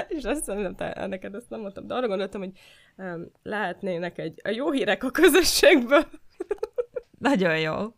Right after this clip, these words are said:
Speaker 2: Nagyon jó. Vannak ilyenjeink?
Speaker 1: Van egy-kettő, hogy azt írtam, és akkor úgy, így, így gondolom, hogy ja, akár ez egy, egy, egy kis szegmens is lehetne, em, de Orsi reagált, em,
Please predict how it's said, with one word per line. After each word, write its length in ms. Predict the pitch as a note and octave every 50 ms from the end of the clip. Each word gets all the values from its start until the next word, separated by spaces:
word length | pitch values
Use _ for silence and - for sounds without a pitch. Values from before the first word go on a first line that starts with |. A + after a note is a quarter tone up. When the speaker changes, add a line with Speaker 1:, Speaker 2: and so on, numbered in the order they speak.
| _ - _ _ _ _ -
Speaker 2:
Nagyon 360 | C4 G#3+ F#3+ D#3+ D#3 D#3 D3+
jó. 160 | D#3+ E3+ F3 - -
Vannak 360 | G3 G#3 G3+ G#3 B3 - -
ilyenjeink? 540 | G#3 F#3 G3 G#3 C4 C4 G3+ D#3+ D#3+ E3+ - - _ _ _ - A4+ - - D5 C5
Speaker 1:
Van 120 | D#4+ B3
egy-kettő, 520 | A3 A3+ B3+ - - A#3 A3+ A3+ - - G#3+
hogy 160 | G#3+ A3 A3
azt 240 | A3 A#3+ B3 - -
írtam, 360 | B3+ - F#3+ A3 - A#3+ G#3
és 120 | G#3+ A#3+ -
akkor 180 | G#3+ - B3+
úgy, 240 | A3+ G#3 F#3+ G3 -
így, 140 | A3+ G#3 F#3+ _ _ - - -
így 160 | - - - G3+
gondolom, 320 | G3 F#3 F#3+ G3+ G#3+ A3 B3
hogy 80 | D4
ja, 260 | G4 G#4+ G4+ F#4+ E4+ E4+
akár 280 | E4 - E4 D4 C#4
ez 160 | C#4 C#4+ C4+ C4
egy, 220 | B3+ A#3 A3 -
egy, 200 | - A3+ G#3 -
egy 100 | G3+ -
kis 160 | - G3 G#3
szegmens 440 | - - G#3+ G3+ G3 F#3 E3 F#3 -
is 120 | - -
lehetne, 440 | - B3 C4 C#4 C#4 D4+ D4+ D4 - -
em, 280 | - G3 F#3 F3+ F#3 - _
de 140 | - - -
Orsi 320 | - C#4 G3+ - - G#3+ G3+
reagált, 760 | G3 G3 F#3 F3+ F3 F3 E3+ E3 E3+ G3+ C4 D4 _ _ _ _ _ _ _ _ _ _ _ _ _
em, 440 | _ F#3 F3+ F3 E3+ F3 F3 E3+